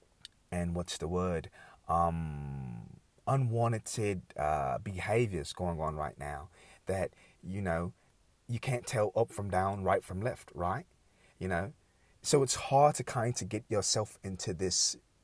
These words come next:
this peace when you have all this noise going on around you.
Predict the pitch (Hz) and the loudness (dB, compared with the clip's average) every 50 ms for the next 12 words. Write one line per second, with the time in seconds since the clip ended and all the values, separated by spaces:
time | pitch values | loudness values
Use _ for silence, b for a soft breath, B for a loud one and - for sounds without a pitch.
0 | _ - 87 - - - - - 151 180 190 - - - - - - - b b | _ -6 -4 -2 -2 -4 -4 -4 -6 -6 -4 -2 -2 -2 -2 -2 -4 -8 b b
1 | b b b b b b b b b b 113 117 117 120 110 104 - - - - | b b b b b b b b b b -2 -2 0 0 0 -2 -4 -4 0 4
2 | - 123 120 120 120 120 101 - - 117 117 113 107 117 120 113 107 98 - - | 6 6 6 6 6 2 -2 -4 -2 -2 -2 0 2 2 2 2 2 0 -2 -4
3 | 95 98 101 90 87 92 90 82 82 - 104 117 127 120 87 76 82 85 | -4 -2 -2 -2 -2 -2 -2 -2 -2 -2 0 0 -2 -2 -4 -6 -8 -12